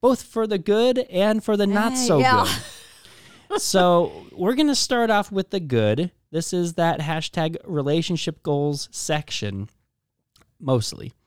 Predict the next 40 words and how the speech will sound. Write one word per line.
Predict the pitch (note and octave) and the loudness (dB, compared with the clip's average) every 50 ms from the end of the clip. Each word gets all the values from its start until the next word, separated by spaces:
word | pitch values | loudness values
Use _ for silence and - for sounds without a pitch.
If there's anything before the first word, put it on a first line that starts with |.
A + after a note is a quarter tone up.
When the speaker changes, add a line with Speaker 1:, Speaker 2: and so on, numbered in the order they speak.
| _ _ _ _ _ - | _ _ _ _ _ -2
Speaker 2:
Mostly. | A3 A3+ A3+ - - - G3 - D#4+ F3 | 2 2 2 2 0 -4 -2 -2 2 4
Speaker 1:
And, | E3 F3 E3 D#3 D3+ D#3 D#3 D#3+ | 4 6 6 4 4 4 4 4
uh, | D#3+ D#3 D#3 D#3 | 6 6 6 4
so, | D3+ - - G#3 F#3 F3 F3 | 2 2 2 4 4 4 4
so | D#3 - G3 F#3 | 2 0 0 0
Linda, | F3 G#3 G#3+ F#3 C3+ G#2 A2+ - _ _ _ _ _ | 0 0 0 0 -2 -4 -6 -8 _ _ _ _ _
why | D#3 E3 G3+ | -2 0 0
don't | A3+ B3+ C4+ A#3+ - | 0 0 -2 -4 -4
you | A3 F#3+ | -6 -6
share | - - E3 C#3 B2+ | -4 -2 0 0 2
with | A#2+ A#2 A2+ - A2 | 2 0 0 -2 -2
us | G2 G2+ G#2 A2 - - - _ _ _ _ _ | -2 -2 -2 -4 -6 -10 -14 _ _ _ _ _
what, | - F3+ D#3 C#3 D3 D3 D3+ - | -20 -12 -4 0 0 0 0 0
uh, | C#3 C3 | 0 -2
the | B2 B2+ A#2+ | 0 -2 -4
first | - - - F3 F#3 F3+ - - - - _ - | -4 -4 -4 -4 -2 -4 -6 -8 -14 -18 _ -14
relationship | E3 B2+ A#2+ A#2+ A#2 A#2+ A#2+ B2+ C3+ D3+ C#3+ - - C#3 B2 A2+ - - A2+ G#2+ - - - - - | -10 -8 -4 -2 -2 0 0 0 0 -2 -2 -4 -6 -6 -6 -4 -2 -2 -2 -2 -4 -6 -12 -14 -8
that | A2+ G#2 - - | -6 -6 -6 -6
you | - G#2+ G#2+ G#2+ G#2 G2+ G2+ G2+ G2+ | -6 -4 -4 -2 -2 -2 -2 -4 -4
found | - - G#2+ G#2 G2+ G2+ | -4 -4 -4 -4 -2 -4
that | G2 - - | -6 -8 -8
you | G#2 G2 | -10 -10
wanted | G2 F#2+ F#2+ - | -10 -12 -12 -14
to | G2+ G2 F#2+ _ | -16 -18 -18 _
share | - - - - A2 G2+ | -20 -20 -16 -12 -10 -10
about | F#2+ F2+ F2 - - - | -10 -12 -14 -16 -18 -18
today? | - - - - - | -18 -18 -18 -18 -14
Speaker 2:
Sure. | - - - G#3+ F#3 D#3+ E3 F#3+ G3+ | -10 -6 -4 -4 -4 -4 -8 -12 -12
So | - - - B3 A3 G#3 G#3+ G#3 G3+ F3 D3+ | -10 -6 -2 0 2 2 2 0 -4 -6 -8
the | - F#3+ A3 | -10 -12 -12
first | - - C4+ C#4 - - | -8 -6 -6 -6 -6 -6
one | D4 C4 A#3 A3 G3+ G3 D#3+ G#2 E3 | -6 -6 -6 -6 -6 -8 -10 -12 -8
that | E3+ F#3 F#3 F3+ F3+ E3 - - _ | -6 -4 -4 -4 -4 -6 -8 -12 _
I | - - F#3 F3 F3+ F3+ F3+ F3+ - - - - | -6 -4 -2 -2 -4 -4 -6 -8 -8 -10 -10 -6
thought | G3 F3+ F3+ F3+ | -4 -2 -2 -2
about | F3 F3 E3+ E3 D#3+ - | -2 -2 -2 -2 -2 -4
was | F#3 F#3 D#3+ - | -8 -10 -8 -8
Naomi | F#3+ F3 F3 E3+ E3+ F3 E3+ E3 D#3+ | -8 -6 -6 -6 -6 -6 -6 -8 -8
and | D#3 D#3 D#3 | -8 -8 -8
Ruth. | D#3 D3+ D3 C3+ - E3+ - - - | -8 -8 -10 -10 -12 -14 -18 -20 -20